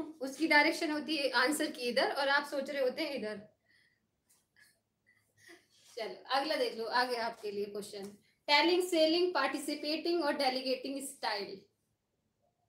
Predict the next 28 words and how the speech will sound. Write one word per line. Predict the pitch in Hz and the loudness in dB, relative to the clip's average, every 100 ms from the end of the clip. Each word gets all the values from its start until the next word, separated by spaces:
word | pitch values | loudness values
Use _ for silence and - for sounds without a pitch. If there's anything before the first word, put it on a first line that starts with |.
| _ _ _ _ _ - | _ _ _ _ _ -8
अरे | 240 247 262 | -4 0 2
भाई, | 247 214 214 233 233 202 | 0 -4 -6 -6 -8 -6
very | 226 254 233 | -6 -6 -6
nice। | 220 262 262 202 - - _ 254 | -6 -6 -6 -10 -16 -20 _ 0
Answer | 285 294 - - | 0 -2 -10 -2
क्या | 311 | 2
है | 349 370 | 4 4
उसका? | 359 - 262 226 - _ _ _ _ _ | 0 -2 -8 -10 -12 _ _ _ _ _
उसका | - - - | -16 -12 -6
answer | 339 254 285 294 349 | -4 -2 -2 -2 -4
क्या, | - 330 320 | -2 -4 -2
इतनी | 262 302 | -4 -2
देर | 320 | -2
से | 320 | 0
मैं | 320 320 | -2 -2
क्या | 339 311 | -2 -2
बता | - 240 | -2 -4
रही | 220 | -6
थी? | 214 208 196 - | -12 -14 -14 -14
इसका | 233 - 320 | -14 -6 -2
answer | 285 311 330 | 0 0 2
होगा | 311 311 381 | 2 2 0
third, | 311 311 269 208 - _ _ _ | 2 2 2 -4 -12 _ _ _
Evil | 262 285 320 403 359 | 6 8 8 6 6
but | 302 311 226 | 4 2 -2
willing, | 262 247 208 - | -2 -2 -4 -2
unwilling। | 285 294 254 208 202 202 - _ _ _ _ _ _ _ _ _ _ _ _ _ _ _ _ _ _ _ _ _ _ _ _ _ 240 | 0 2 0 -2 -4 -6 -14 _ _ _ _ _ _ _ _ _ _ _ _ _ _ _ _ _ _ _ _ _ _ _ _ _ -2
नेक्स्ट, | 262 233 - - | 0 0 -4 -14